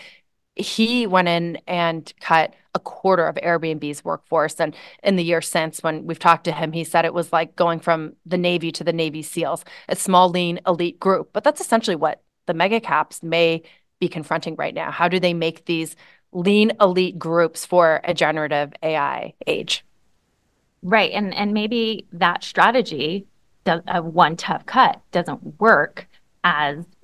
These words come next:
Speaker 2: uh, companies are mid shift, right? So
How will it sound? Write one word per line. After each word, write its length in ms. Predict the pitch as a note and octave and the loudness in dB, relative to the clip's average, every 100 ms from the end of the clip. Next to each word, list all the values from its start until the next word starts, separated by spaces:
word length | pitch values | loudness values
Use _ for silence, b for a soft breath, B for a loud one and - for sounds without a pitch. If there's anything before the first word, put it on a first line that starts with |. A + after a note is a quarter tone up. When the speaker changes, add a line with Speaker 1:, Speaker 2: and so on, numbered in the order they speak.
| _ | _
Speaker 2:
uh, 360 | - E3+ D3 - | -2 -2 -2 -8
companies 480 | - F#3 E3+ E3+ - | -6 -8 -4 -4 -2
are 100 | G3 | 0
mid 460 | F#3 F#3+ G3 F3+ | 2 4 4 2
shift, 400 | - - - - _ - | -4 -6 -6 -6 _ 0
right? 420 | E3 D#3+ G3 - _ _ _ | 2 2 -2 -6 _ _ _
So 360 | F3+ E3 D#3 | 4 6 4